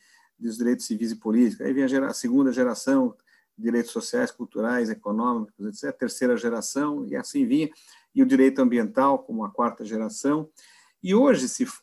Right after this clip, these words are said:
isso hoje tá abandonado, porque, na verdade, é, essa ideia de geração dá a impressão que uma sucede à outra. Quer dizer, já conseguimos uma, vamos para a outra. E não é assim. Isso tudo é, eles se interpenetram, são todos mais ou menos concomitantes.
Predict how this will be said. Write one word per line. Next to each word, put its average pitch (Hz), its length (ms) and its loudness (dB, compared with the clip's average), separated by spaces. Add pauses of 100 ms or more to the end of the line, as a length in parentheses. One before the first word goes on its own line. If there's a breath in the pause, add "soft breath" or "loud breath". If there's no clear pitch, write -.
(440)
isso 160 220 -2
hoje 202 120 2
tá 208 80 -2
abandonado, 160 640 2
porque, 131 380 0
na 135 140 2
verdade, 139 800 0
é, 120 300 -4
essa - 260 -8
ideia 123 240 4
de 117 120 -4
geração 117 460 -4
dá 139 80 0
a 143 40 -2
impressão 135 340 -2
que 135 180 0
uma 165 240 2
sucede 143 560 0
à 143 60 0
outra. 117 460 2 (240)
Quer 123 80 -6
dizer, 113 120 0
já 131 140 2
conseguimos 147 640 0
uma, 127 260 6
vamos 127 240 0
para 139 200 0
a - 20 4
outra. 120 300 4
E 123 40 2
não 147 100 0
é 151 60 -2
assim. 139 380 0 (320 soft breath)
Isso 127 260 -6
tudo 147 300 2
é, - 60 -4
eles 139 140 2
se - 120 -8
interpenetram, 147 960 0
são 135 200 -6
todos 151 300 -2
mais 131 340 2
ou 127 80 2
menos 120 260 0
concomitantes. 160 1000 -4